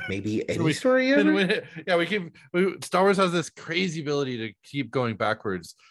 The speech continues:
Speaker 2: but remain futuristic, which is kinda cool.
Speaker 1: Yeah, yeah, I love that they can do that.
Speaker 2: Yeah, so, and this one is, yeah, it's twenty-five thousand years in the past, but it's like the birth of the, or the f-, discovery, let's say,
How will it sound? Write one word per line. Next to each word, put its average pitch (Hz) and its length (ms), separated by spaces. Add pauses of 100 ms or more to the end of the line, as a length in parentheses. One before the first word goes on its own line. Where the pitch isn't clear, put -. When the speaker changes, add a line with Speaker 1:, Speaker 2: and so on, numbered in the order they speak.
(160)
Speaker 2:
but 117 120
remain 104 380
futuristic, 104 680
which 123 140
is 190 100
kinda 311 200
cool. - 260 (400)
Speaker 1:
Yeah, 131 120
yeah, 98 260
I 101 80
love 98 240
that 92 120
they 92 100
can 87 160
do 82 140
that. 87 220 (420)
Speaker 2:
Yeah, 120 400
so, 117 320
and 117 260
this 143 160
one 156 160
is, 143 200
yeah, 151 100
it's - 160
twenty-five 143 600
thousand 147 480
years 113 640 (460)
in 113 120
the 104 80
past, 107 560
but 101 140
it's 104 160
like 95 240
the 101 120
birth 92 500
of 78 220
the, 90 60
or 120 160
the 123 80
f-, 113 120
discovery, 131 680
let's 104 280
say, 85 300